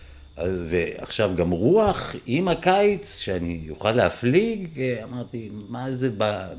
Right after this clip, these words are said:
בול מה שאני רוצה." אז אמרתי, "אני שומר את הש-, אנחנו נשמור את השם שמרק רצה לתת לסירה", ונתנו לנו שתיים או שלוש אופציות איך לקרוא לסירה, ואמרנו,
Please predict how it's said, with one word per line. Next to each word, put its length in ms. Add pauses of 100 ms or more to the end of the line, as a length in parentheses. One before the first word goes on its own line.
בול 300
מה 180
שאני 300
רוצה." 320 (800)
אז 80
אמרתי, 340
"אני 300
שומר 300
את 100
הש-, 160
אנחנו 320
נשמור 380
את 100
השם 260
שמרק 420
רצה 260
לתת 320
לסירה", 480 (800)
ונתנו 840
לנו 680 (580)
שתיים 420
או 60
שלוש 380
אופציות 500
איך 160
לקרוא 760
לסירה, 520 (360)
ואמרנו, 760